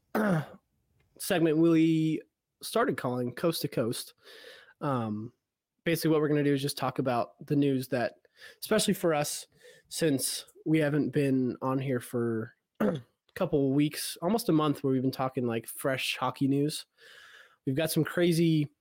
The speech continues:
stuff that's happened within the last couple weeks. Uh, first one, Cutter Gauthier. Now, for anyone that doesn't know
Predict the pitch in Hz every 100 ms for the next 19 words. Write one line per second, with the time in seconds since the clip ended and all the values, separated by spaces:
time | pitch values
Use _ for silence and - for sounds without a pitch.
0 | _ _ _ - - 151 - 135 131 120
1 | 127 117 - 139 139 131 120 117 - 131
2 | 117 117 117 - - - 123 120 - -
3 | 185 185 190 156 156 _ - 180 165 147
4 | 139 139 123 123 _ _ - - - -
5 | - - _ _ _ _ _ - 160 165
6 | 160 131 - _ - 196 214 185 160 165
7 | 156 135 127